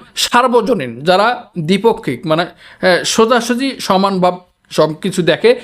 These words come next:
নিরপেক্ষ চিন্তা করে, তারা কিভাবে দেখছেন। আজকের ভিডিওটি আপনাদের জন্য খুবই গুরুত্বপূর্ণ হতে চলেছে। সম্মানিত ভিউয়ার্স, আমি আপনাদেরকে জানাতে চাচ্ছি যে আমিরে জামাত ডাক্তার শফিকুর রহমানকে যখন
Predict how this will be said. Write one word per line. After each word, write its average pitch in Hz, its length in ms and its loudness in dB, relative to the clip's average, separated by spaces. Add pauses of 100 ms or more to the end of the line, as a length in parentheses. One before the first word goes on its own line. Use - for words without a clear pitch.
(140)
নিরপেক্ষ 214 500 2
চিন্তা 202 380 2
করে, 147 240 2 (220)
তারা 170 140 0
কিভাবে 147 360 0
দেখছেন। 117 300 -4 (280)
আজকের 214 400 0
ভিডিওটি 202 320 -2
আপনাদের 143 320 -2
জন্য 151 380 0 (160)
খুবই 151 260 4
গুরুত্বপূর্ণ 147 440 0
হতে 120 200 0
চলেছে। 101 340 -4 (220)
সম্মানিত 202 340 2
ভিউয়ার্স, 151 340 -2
আমি 208 200 2
আপনাদেরকে 208 380 0
জানাতে 156 320 0
চাচ্ছি 151 520 -2 (1160)
যে 160 100 2
আমিরে 190 340 2
জামাত 202 280 2
ডাক্তার 196 280 0
শফিকুর 175 340 0
রহমানকে 156 460 0
যখন 151 360 -2